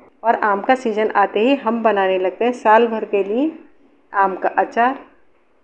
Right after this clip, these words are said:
उस समय तो धूप होती है, तो हम अचार आराम से बना सकते हैं। अगर हम अचार बनाने में late हो जाएं, तो बारिश का season आ जाता है और अचार बनाना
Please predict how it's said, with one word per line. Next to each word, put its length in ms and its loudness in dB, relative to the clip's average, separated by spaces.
उस 160 -6
समय 200 6
तो 160 4
धूप 360 2
होती 200 6
है, 120 4
तो 100 2
हम 220 6
अचार 420 4
आराम 340 4
से 140 0
बना 260 4
सकते 320 -2
हैं। 220 2
अगर 220 6
हम 200 6
अचार 280 6
बनाने 340 0
में 140 2
late 400 4
हो 120 4
जाएं, 300 2
तो 80 -2
बारिश 320 6
का 160 0
season 400 2
आ 120 4
जाता 280 4
है 160 4
और 220 6
अचार 400 4
बनाना 360 2